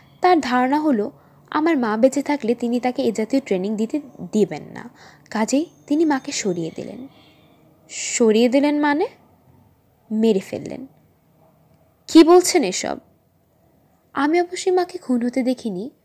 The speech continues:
তেমন কোনো প্রমাণও পাইনি। বাবা প্রমাণ রেখে খুন করবেন এমন মানুষই না,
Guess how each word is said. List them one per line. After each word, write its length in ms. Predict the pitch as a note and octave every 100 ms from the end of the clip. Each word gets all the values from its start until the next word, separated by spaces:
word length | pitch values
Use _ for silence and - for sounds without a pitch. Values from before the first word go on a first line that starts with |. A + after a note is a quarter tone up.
| _ _ _ _
তেমন 300 | F4 E4+ F#4
কোনো 220 | G4 A4
প্রমাণও 420 | G#4 B3+ G#3+ G#3
পাইনি। 380 | G3+ E3+ - - - _ _ _ _ -
বাবা 260 | G#3 A3+
প্রমাণ 360 | C4+ C#4+ C4+ C#4+
রেখে 220 | D4+ D4+
খুন 220 | D#4+ D4+
করবেন 440 | D4 D#4 D4 D#4 D4
এমন 300 | - D4+ F4+
মানুষই 400 | E4 D#4 E4+ -
না, 120 | E4+